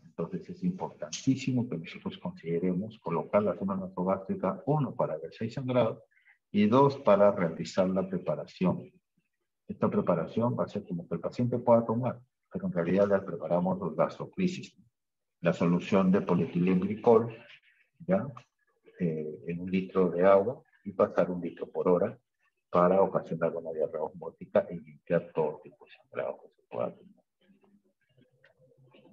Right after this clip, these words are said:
Entonces, el manejo especializado va a consistir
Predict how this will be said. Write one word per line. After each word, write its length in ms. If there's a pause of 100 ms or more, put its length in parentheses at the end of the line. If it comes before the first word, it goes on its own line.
(1700)
Entonces, 720
el 140
manejo 320
especializado 760
va 100
a 60
consistir 480